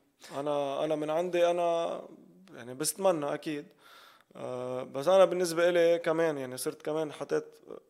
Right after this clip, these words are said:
mentality غير إنه لنرجع لقصة ال expectation. أنا بالنسبة إلي مع حيالله فريق بلعب،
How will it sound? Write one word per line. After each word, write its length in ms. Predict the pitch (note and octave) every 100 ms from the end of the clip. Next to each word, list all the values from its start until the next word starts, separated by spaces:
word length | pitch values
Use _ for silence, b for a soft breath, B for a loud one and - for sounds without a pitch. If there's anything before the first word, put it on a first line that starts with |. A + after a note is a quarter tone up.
| _ _ _
mentality 520 | - C#3+ D#3+ D#3+ D#3 D3
غير 220 | D#3 D#3
إنه 340 | C#3+ C#3+ - _ -
لنرجع 340 | C#3+ D3+ D3+
لقصة 220 | D3+ D3+ D3
ال 100 | C#3
expectation. 680 | - D3 C3+ D3 C#3+ C3 B2+ B B B B -
أنا 140 | F3
بالنسبة 320 | E3 E3 D3+
إلي 120 | E3+ D3+
مع 140 | C#3+
حيالله 280 | C3+ E3 E3
فريق 280 | D#3+ E3 D#3+
بلعب، 500 | E3 D#3 E3 E3